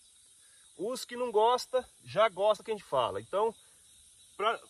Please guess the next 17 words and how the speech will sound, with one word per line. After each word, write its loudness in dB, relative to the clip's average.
eu -8
vou 2
desagradar 2
uns -8
e -12
vou -2
agradar 0
outros. -4
Então, -12
eu -12
não -14
quero -12
entrar -10
nessa, -6
nessa -8
bagunça -10
aí -14